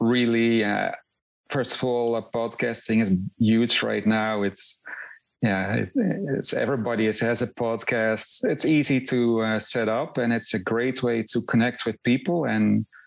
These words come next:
you know, to share your story and to talk to people who you like and to connect with. And that already will get you, like, uh, a lot of people to, to follow you. And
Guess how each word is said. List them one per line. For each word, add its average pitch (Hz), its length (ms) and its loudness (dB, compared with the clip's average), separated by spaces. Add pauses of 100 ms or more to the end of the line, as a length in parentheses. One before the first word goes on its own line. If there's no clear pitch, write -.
(160)
you 120 80 2
know, 113 60 0
to 110 180 0
share 117 340 2
your 110 200 0
story 131 720 0
and 104 540 0
to 104 140 0
talk 113 280 -2
to 117 100 0
people 110 680 -2
who 117 120 2
you 104 200 2
like 101 360 -2 (880)
and 127 200 0
to 117 100 -2
connect 107 480 -2
with. 165 280 0 (540)
And 104 640 0
that 135 260 -2
already 120 460 0
will 98 220 0
get 98 380 -2
you, 101 220 2
like, 92 300 -4 (100)
uh, 95 440 0 (640)
a 107 100 -2
lot 101 180 -2
of 101 180 -6
people 104 560 0
to, 104 160 -2
to 104 140 0
follow 120 440 -2
you. 95 460 2
And 95 640 4